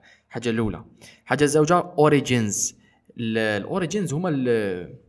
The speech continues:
الأصول، منين جينا خويا؟ ال-، nature، طبيعة، وال origins of nature، منين جات الطبيعة؟ و the extent of human knowledge، وين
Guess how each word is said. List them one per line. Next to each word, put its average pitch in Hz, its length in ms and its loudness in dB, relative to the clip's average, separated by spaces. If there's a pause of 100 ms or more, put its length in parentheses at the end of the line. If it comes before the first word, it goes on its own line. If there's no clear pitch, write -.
(1200)
الأصول، 123 800 -2
منين 143 320 -2
جينا 120 340 -2
خويا؟ 107 440 -4 (440)
ال-، 110 300 -6 (500)
nature، 175 540 2 (220)
طبيعة، 139 800 2
وال 131 360 0
origins 123 220 -2
of 113 120 -2
nature، 127 380 -2
منين 123 200 -4
جات 120 160 -2
الطبيعة؟ 127 640 -2 (500)
و - 60 6
the 147 120 4
extent 190 500 -4
of - 60 -8
human 151 480 0
knowledge، 107 520 0
وين 160 640 -2